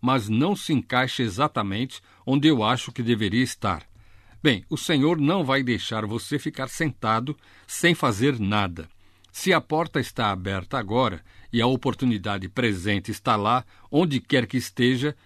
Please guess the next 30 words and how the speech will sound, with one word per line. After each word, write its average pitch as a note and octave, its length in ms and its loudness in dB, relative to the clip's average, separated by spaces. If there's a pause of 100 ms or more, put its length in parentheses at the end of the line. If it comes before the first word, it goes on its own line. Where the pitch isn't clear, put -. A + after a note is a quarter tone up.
(140)
é F3+ 40 4
melhor D#3+ 320 2
que D#3 120 -8
você D3 260 0
se - 220 -4
prove C3 640 0
onde D#3+ 300 2
puder. G2+ 540 -4 (240)
Sabe, D3+ 320 0
eu F3+ 140 4
estava F3 300 -2
pensando C3 520 2
na A#2 160 2
igreja A2+ 400 0
de A#2+ 60 -6
Filadélfia, G#2+ 800 -4 (340)
em G#2+ 140 2
Apocalipse G2+ 640 -4
três, G#2 540 -4 (360)
versículos B2 680 0
sete - 580 -2
e C3 140 2
oito. F2 400 -2 (440)
Ele F3 200 6
diz: C3+ 420 0 (300)
"E D3 200 6
este F#3 280 4
é D#3 60 2
o D#3+ 60 0
Senhor, A#2+ 580 0